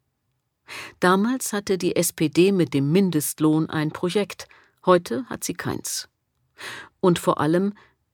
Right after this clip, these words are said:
Sigmar Gabriel führte die S P D zweitausenddreizehn mit taktischem Geschick in eine große Koalition. Das lässt sich von Schulz und dem Rest der Parteiführung nicht behaupten.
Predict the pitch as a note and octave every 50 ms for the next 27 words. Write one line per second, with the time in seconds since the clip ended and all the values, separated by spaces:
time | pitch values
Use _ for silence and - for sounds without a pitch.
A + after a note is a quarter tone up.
0 | - E3 F3 F3+ F3 - F3 F3+ F3+ F3 G#3 A#3 A#3+ - D#3+ C#3+ B2+ A#2+ B2 B2+
1 | B2 - D3+ C#3 C3+ - C#3+ C3 C3+ C3+ - - C#3+ - - - C#3 C3 - D3
2 | C#3 C3 A#2+ - - D3 C#3 B2+ - C#3 C3 - D3 C#3 - D3 C#3+ C#3 C#3 C3
3 | - - D#3 C#3+ C#3+ C#3+ C#3+ C3+ C3 _ - A3 A3 - - - E3 - - D3+
4 | C#3 B2 C#3+ - - - G3+ - - - - - _ C3 B2+ - A#2 A#2+ B2 A#2+
5 | - C#3 C#3 B2+ - C#3 B2+ - D3 C3 A#2 A2+ - - - - C3+ - - -
6 | - _ _ _ _ _ _ _ _ _ _ - - - - - _ - G#3 A3
7 | A#3+ - - - F3+ F#3 F3+ F3 - - - E3 D#3+ - - D#3 C#3+ C#3 - -
8 | F#3+ G3 A3 A#3+ - - - - - _ C#3+ B2+ - B2 B2 B2+ C3 D#3 F#3 -
9 | - - C#3 B2 - D3+ C#3 - - D#3+ D3+ D3+ - - - D#3+ E3+ F#3+ G3+ G#3+
10 | G#3 E3+ - - - _ B2+ B2 B2 E2 - _ - - - -